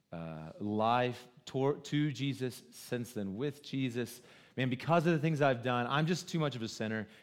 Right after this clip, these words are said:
You don't understand what I've done. If anybody knew what I had done,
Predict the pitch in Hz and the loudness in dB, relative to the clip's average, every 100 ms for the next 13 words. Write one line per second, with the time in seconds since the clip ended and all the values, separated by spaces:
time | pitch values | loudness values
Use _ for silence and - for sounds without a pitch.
0 | - 143 165 160 139 110 104 - 117 107 | -2 2 4 4 2 0 -4 -2 0 0
1 | 104 104 104 92 104 101 101 98 - - | 0 2 0 0 0 0 -2 -6 -14 -8
2 | 123 170 190 190 165 131 117 120 131 165 | 0 4 6 6 6 4 2 0 2 6
3 | 196 190 170 139 123 113 104 110 107 104 | 8 8 8 6 6 4 2 0 0 0
4 | 104 | -4